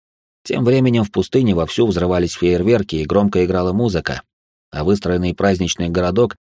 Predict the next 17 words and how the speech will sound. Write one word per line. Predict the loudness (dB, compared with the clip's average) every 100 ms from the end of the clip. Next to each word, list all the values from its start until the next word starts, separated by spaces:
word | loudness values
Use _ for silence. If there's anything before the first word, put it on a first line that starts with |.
| _ -4
уже | 0 2
принимал | 2 2 2 0
первых | 0 2 2 0
высокопоставленных | -4 -2 -2 -2 -2 -2 0 0 -2
гостей | -2 -2 0 0
из | 0 -4
планетарной | -4 -4 -2 -2 -2 -4
администрации. | -4 -4 -4 -4 -6 -6 -8 -12 -18 _ _ _ _ _ _ -6
Гостей | -6 0 0
пока | 0 0 0
не | 2
очень | 2 0 -2 -4
удивляло | -2 0 0 -2
отсутствие | -4 -6 -6 -6 -4 -4
хозяев | -2 -2 0 -2
праздника | -2 -4 -2 -4 -4
жизни, | -4 -4 -6 -10